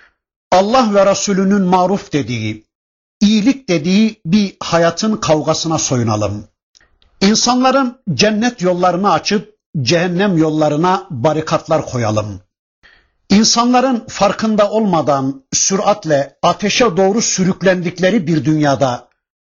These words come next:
kollarımızı makas gibi açarak, "Durun ey kalabalıklar, bu yol çıkmaz sokak, nereye gidiyorsunuz? Bu gidişiniz sizi ateşe götürüyor.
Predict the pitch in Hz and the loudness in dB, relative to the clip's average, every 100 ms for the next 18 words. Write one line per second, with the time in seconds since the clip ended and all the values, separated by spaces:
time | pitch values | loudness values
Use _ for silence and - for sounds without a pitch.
0 | _ - - 180 180 180 175 175 147 180 | _ -6 0 2 2 2 2 0 0 -2
1 | 180 - 160 170 - 220 - 160 151 143 | -4 -8 -2 -2 0 -4 -4 -2 -2 -2
2 | 131 156 127 120 _ _ _ _ _ 120 | -2 -2 -2 -4 _ _ _ _ _ 0
3 | 180 214 180 170 190 196 - 143 135 127 | 2 2 0 0 0 0 -4 -4 0 0
4 | 120 113 117 104 - - - - _ _ | -2 -4 -4 -4 -6 -8 -10 -14 _ _
5 | _ _ 123 208 269 269 269 226 - 240 | _ _ 2 4 6 2 0 -6 -2 -2
6 | - 156 - 123 - _ _ _ - 135 | -2 -6 -4 -6 -6 _ _ _ -2 0
7 | 233 254 170 131 127 120 98 101 104 - | 2 2 0 -4 -4 -4 -4 -6 -8 -6
8 | - - _ _ _ _ _ _ _ 120 | -8 -8 _ _ _ _ _ _ _ -2
9 | 165 262 180 175 208 220 240 190 - 185 | 0 0 0 0 0 2 2 0 -2 -2
10 | 175 214 170 - 156 180 160 175 135 - | 0 0 0 -2 -2 -4 -2 -2 -2 -4
11 | 117 110 101 - - | -4 -2 -2 -4 -6